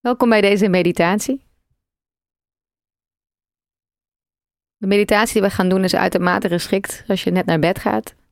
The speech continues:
Net voordat je naar bed wil gaan. Aan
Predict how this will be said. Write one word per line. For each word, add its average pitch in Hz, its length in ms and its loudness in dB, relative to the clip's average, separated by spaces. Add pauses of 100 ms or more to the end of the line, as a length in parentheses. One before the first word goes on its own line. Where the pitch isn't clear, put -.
(420)
Net 170 160 -6
voordat 180 220 -2
je 175 60 -4
naar 170 120 0
bed 160 160 0
wil 160 180 2
gaan. 196 240 -2 (1120)
Aan - 80 -20